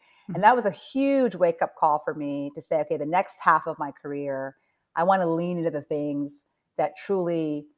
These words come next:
Speaker 1: are aligned with my heart and my values and my desires and my passions and my gifts."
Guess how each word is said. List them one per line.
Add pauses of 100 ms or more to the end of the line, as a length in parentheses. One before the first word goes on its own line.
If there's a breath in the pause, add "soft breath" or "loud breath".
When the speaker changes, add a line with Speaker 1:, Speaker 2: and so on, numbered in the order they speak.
(320)
Speaker 1:
are
aligned
with
my
heart
and
my
values
and
my
desires
and
my
passions
and
my
gifts."